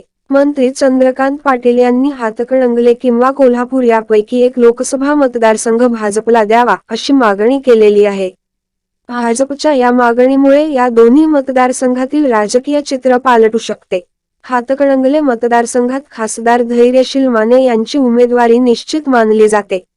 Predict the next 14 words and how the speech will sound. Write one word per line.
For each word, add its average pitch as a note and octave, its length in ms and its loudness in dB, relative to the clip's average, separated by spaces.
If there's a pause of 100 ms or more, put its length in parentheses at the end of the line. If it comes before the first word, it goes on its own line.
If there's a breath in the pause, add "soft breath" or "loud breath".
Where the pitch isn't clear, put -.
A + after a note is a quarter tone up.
(260)
तरीही C4+ 360 2
हा C4+ 180 -4
मतदारसंघ A#3+ 800 0
भाजपच्या B3 720 -2
वाटेला A#3 460 0
जाण्याची A3+ 520 -2
शक्यता B3+ 540 -4
राजकीय A3+ 520 0
वर्तुळात B3+ 540 2
वर्तवली A#3 560 0
जात A#3 240 0
आहे. G3+ 260 -4 (840)
त्यामुळे C4+ 440 2
सध्या B3 400 -2